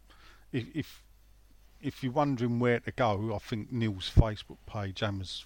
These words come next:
for Work, um, the amount of good stuff that, that's been done on there, and,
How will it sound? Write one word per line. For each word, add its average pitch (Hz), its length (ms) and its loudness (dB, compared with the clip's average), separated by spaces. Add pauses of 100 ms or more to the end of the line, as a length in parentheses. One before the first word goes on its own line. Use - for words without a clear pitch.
for - 200 2
Work, 98 440 -4 (1000)
um, 95 400 -4 (720)
the 127 60 -4
amount 110 300 -2
of 104 120 -10
good 110 180 -2
stuff - 380 -6
that, - 240 -14
that's 117 180 -12
been 101 280 -6
done 98 240 -4
on 90 140 -8
there, 90 220 -6 (760)
and, 95 300 -8